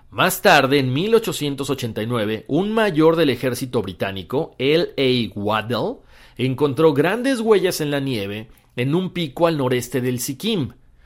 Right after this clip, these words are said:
Su guía le dijo que las huellas eran de una criatura parecida a un hombre, pero Waddell concluyó que un oso había hecho las huellas. De hecho, ya pueden ir a ver todas estas fotografías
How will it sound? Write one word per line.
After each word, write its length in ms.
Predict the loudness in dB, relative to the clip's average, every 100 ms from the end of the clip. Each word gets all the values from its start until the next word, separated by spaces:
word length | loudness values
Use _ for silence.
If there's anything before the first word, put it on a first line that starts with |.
| -20
Su 220 | -6 -4
guía 240 | 0 0
le 120 | 0 -2
dijo 240 | -4 -4
que 100 | -2
las 200 | -2 -2
huellas 360 | -2 0 -2 -2
eran 180 | -4 -2
de 120 | -2
una 240 | -2 -6
criatura 480 | -4 -4 -2 -2 -2
parecida 460 | -4 -4 -6 -4 -2
a 20 |
un 180 | 0 0
hombre, 380 | 0 -2 -6 -10 -20 -14 -2
pero 180 | 4
Waddell 540 | 4 4 2 2 -2 -6 -14 -20 -2
concluyó 580 | 0 0 0 2 2 2
que 100 | 0
un 220 | 0 4
oso 480 | 4 4 0 -6 -4
había 440 | -6 -4 -4 -4
hecho 320 | -4 -8 -10 -8
las 180 | -8
huellas. 720 | -2 4 4 4 0 -6 -12 -16 _
De 120 | -6
hecho, 140 | -4 -2
ya 200 | -2 0
pueden 240 | 0 2
ir 100 | 2
a 60 | 4
ver 180 | 4 2
todas 280 | 0 0
estas 280 | -4 -10 -10
fotografías 760 | -6 -4 -2 -2 0 2 0